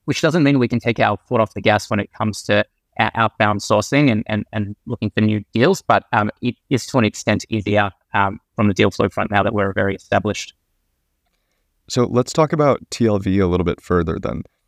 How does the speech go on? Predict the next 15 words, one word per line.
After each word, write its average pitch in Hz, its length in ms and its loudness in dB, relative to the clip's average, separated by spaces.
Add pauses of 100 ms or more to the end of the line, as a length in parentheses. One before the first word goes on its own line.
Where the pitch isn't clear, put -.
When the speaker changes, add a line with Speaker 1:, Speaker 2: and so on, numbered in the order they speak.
(180)
Speaker 2:
A 98 40 -2
more 107 340 4
generalist 101 580 0
fund 90 480 0
in 90 240 -2
an 92 120 -2
ecosystem 95 600 0
that 87 100 2
I 87 40 4
understand 87 540 -2
is 82 180 -6 (240)
largely 107 460 2
more 90 500 0 (400)
vertical 98 500 2
specific. - 880 -4